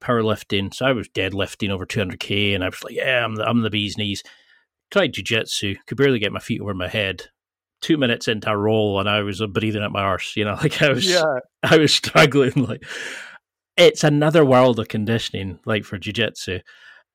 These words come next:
Speaker 1: Do you, do you think things like that are a better way of doing conditioning than the sort of, like, the exercise bike, the running? You know, like, is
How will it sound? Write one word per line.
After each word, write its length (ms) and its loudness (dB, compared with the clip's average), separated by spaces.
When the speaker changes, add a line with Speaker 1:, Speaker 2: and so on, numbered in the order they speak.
Speaker 1:
Do 180 -8
you, 240 -2
do 80 -6
you 60 -2
think 260 -2
things 300 -2
like 120 -4
that 360 4
are 300 0
a 100 -4
better 340 0
way 140 4
of 60 0
doing 140 0
conditioning 580 -2
than 280 -2
the 100 -6
sort 340 -2
of, 120 -8
like, 320 -10
the 440 -4
exercise 640 -4
bike, 460 -4
the 100 -8
running? 460 -2
You 100 -4
know, 160 2
like, 280 0
is 320 -4